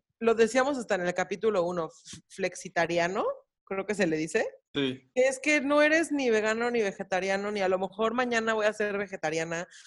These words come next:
Speaker 1: a lo mejor el viernes fui totalmente vegana y a lo mejor el lunes me comí una hamburguesa. O sea, como que,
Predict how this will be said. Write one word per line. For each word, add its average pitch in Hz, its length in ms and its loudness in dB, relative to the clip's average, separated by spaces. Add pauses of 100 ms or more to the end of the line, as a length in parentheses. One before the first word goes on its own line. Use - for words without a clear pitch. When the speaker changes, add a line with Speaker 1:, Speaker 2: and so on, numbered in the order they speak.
Speaker 1:
a 180 60 2
lo 202 80 2
mejor 196 200 0
el 240 140 2
viernes 220 420 0
fui 214 120 -6
totalmente 190 520 -4
vegana 160 500 -2
y 175 120 -4
a 156 60 0
lo 151 80 -6
mejor 170 260 0
el 180 240 0 (400)
lunes 190 400 -2
me 180 120 -4
comí 165 400 -8
una 170 200 -6
hamburguesa. 170 460 -8
O 156 60 -12
sea, 175 200 2 (540)
como 220 240 2
que, 214 420 2